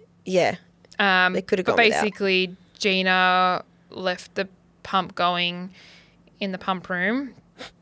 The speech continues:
Speaker 2: and she just left to go
Speaker 1: Where did she go?
Speaker 2: to see Iggy because she missed her.
Speaker 1: She did too. Yes.
Speaker 2: And that's when,
Speaker 1: Yes.
Speaker 2: 'cause Terry was gonna be like,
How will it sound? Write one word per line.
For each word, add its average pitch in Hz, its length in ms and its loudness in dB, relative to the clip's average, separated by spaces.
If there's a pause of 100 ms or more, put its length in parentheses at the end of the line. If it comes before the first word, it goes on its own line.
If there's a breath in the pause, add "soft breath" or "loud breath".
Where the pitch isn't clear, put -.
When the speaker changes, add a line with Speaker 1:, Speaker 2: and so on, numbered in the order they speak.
(140)
Speaker 2:
and 185 340 2
she - 140 -6
just 175 160 -6
left - 460 -6 (180)
to 196 200 -4
go 175 260 0
Speaker 1:
Where 240 120 6
did 480 120 0
she - 160 0
go? 277 140 4 (220)
Speaker 2:
to - 120 -12
see 247 160 0 (140)
Iggy 190 180 -4
because 190 240 -8
she - 140 -4
missed 196 300 -4
her. 156 180 0
Speaker 1:
She 226 120 -4
did 180 200 -2
too. 165 220 -4 (100)
Yes. 165 160 4
Speaker 2:
And 202 80 2
that's - 320 0
when, 190 160 2
Speaker 1:
Yes. 180 320 -2
Speaker 2:
'cause - 160 -10
Terry 202 220 0
was 185 160 -8
gonna 175 240 -6
be 175 160 -4
like, 175 240 -2